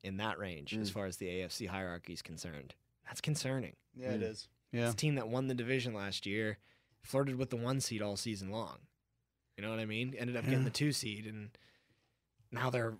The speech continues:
Speaker 1: gonna be fighting for a playoff spot. I think that's what everybody is expecting, is they're a fringe playoff team that's gonna have to steal some wins if they wanna get into the playoffs.
Speaker 3: Yeah, I mean, it's, it's not exactly
Speaker 1: But I
Speaker 3: the
Speaker 1: do
Speaker 3: best
Speaker 1: put the Steelers in front of the Patriots.
Speaker 3: Yeah,
Speaker 1: For
Speaker 3: I mean,
Speaker 1: now.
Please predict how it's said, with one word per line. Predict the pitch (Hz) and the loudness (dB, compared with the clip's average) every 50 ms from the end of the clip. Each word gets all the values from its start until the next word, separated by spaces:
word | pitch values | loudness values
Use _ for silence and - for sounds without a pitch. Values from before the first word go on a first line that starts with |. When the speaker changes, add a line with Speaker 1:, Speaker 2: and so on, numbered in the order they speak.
| 95 101 139 | -12 -6 2
Speaker 1:
gonna | 127 131 123 117 | 4 4 4 4
be | 113 107 | 2 0
fighting | - - - 127 131 131 123 120 110 | -2 2 4 6 6 6 4 2 0
for | - 113 | -2 -2
a | 101 | -2
playoff | 92 - 107 110 110 92 85 | 2 2 2 2 2 0 -2
spot. | - - 98 90 90 | -4 -6 -4 -6 -6
I | |
think | 87 - 110 98 | -6 -6 -6 -2
that's | 113 104 - - - - - | -2 -4 -2 -2 -4 -4 -4
what | - 101 98 - | -4 -6 -6 -2
everybody | - 110 107 107 107 101 110 101 101 101 | -2 -2 0 0 0 0 0 0 2 0
is | 98 90 92 | -2 -2 -4
expecting, | 87 - - - 104 107 - - 95 95 | -6 -6 -4 -4 -4 -4 -4 -6 -8 -6
is | 92 87 - | -6 -8 -4
they're | - 101 92 | -2 0 0
a | 92 90 | 0 -2
fringe | - - 107 104 101 98 | -2 -2 -2 -2 -2 -4
playoff | - 104 104 107 107 95 92 - | -4 -4 -2 -2 -2 -2 -4 -6
team | - 101 92 | -8 -8 -8
that's | 92 87 - | -6 -8 -6
gonna | - - 98 92 | -6 -6 -4 -4
have | 85 98 95 - - | -4 -4 -4 -4 -4
to | - 98 90 87 _ - _ _ _ _ _ _ | -4 -4 -4 -6 _ -20 _ _ _ _ _ _
steal | - - - - 135 131 | -10 -8 -2 0 0 2
some | - - 127 123 | 2 2 2 4
wins | 127 151 151 110 90 - | 4 4 4 2 0 -6
if | 95 - | -6 -4
they | 104 | -2
wanna | 98 98 101 98 95 | -2 -2 -2 -4 -4
get | 92 104 104 101 - | -2 -2 -4 -4 -4
into | 107 107 107 98 92 - 101 95 | -6 -6 -6 -6 -4 -4 -4 -2
the | 92 90 | -4 -4
playoffs. | - - 98 101 104 - - - - - - _ _ | -4 -2 0 0 0 0 -4 -8 -16 -16 -16 _ _
Speaker 3:
Yeah, | - 120 131 143 160 165 156 143 | 4 8 8 10 10 10 8 6
I | - 92 120 | 4 4 4
mean, | 120 123 123 127 113 - | 4 4 4 2 0 -2
it's, | - 104 - 123 117 - - - | -2 -2 -2 0 2 2 2 2
it's | 117 120 - - | 2 0 4 6
not | 139 127 127 131 | 10 10 10 10
exactly | 127 123 117 127 123 123 117 135 | 10 8 8 8 8 8 8 8
Speaker 1:
But | 135 139 | 8 10
I | |
Speaker 3:
the | 151 | 10
Speaker 1:
do | 156 - | 10 10
Speaker 3:
best | 127 - - | 10 10 10
Speaker 1:
put | 143 - | 8 6
the | - 147 | 8 6
Steelers | 135 120 | 6 6
in | 117 | 4
front | 117 123 113 101 | 2 0 0 0
of | 90 | -2
the | - | -6
Patriots. | 85 80 - - - - - - - _ _ _ _ _ - - 370 | -10 -12 -12 -14 -16 -18 -20 -20 -20 _ _ _ _ _ -12 -2 6
Speaker 3:
Yeah, | 403 381 349 - - - - - | 8 10 10 10 10 10 8 8
Speaker 1:
For | - 359 | 8 8
Speaker 3:
I | |
mean, | - 190 | 8 8
Speaker 1:
now. | 185 - - | 4 2 -6